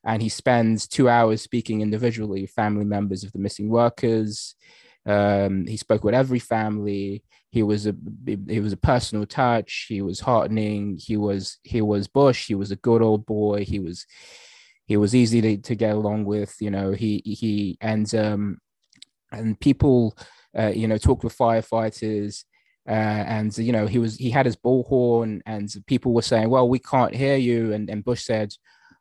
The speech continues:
"Well, uh, I hear you." And, uh, pretty soon, um, the people who did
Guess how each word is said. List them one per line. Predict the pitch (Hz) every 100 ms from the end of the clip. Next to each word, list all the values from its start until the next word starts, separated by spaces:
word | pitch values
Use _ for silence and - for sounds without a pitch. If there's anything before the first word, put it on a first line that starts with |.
| -
"Well, | 117 113 110 107 101 -
uh, | 110 107 101 92 - _ _ _ _ _
I | 131 127 127
hear | 127 139 120
you." | 110 127 135 101 92 104 - _ _ _ -
And, | 110 107 104 98
uh, | 107 104
pretty | - 135 110
soon, | - - 110 98 95 95 - _ _ _
um, | 107 104 101 101 95 95 95
the | 95
people | - 127 120
who | 117
did | 110 117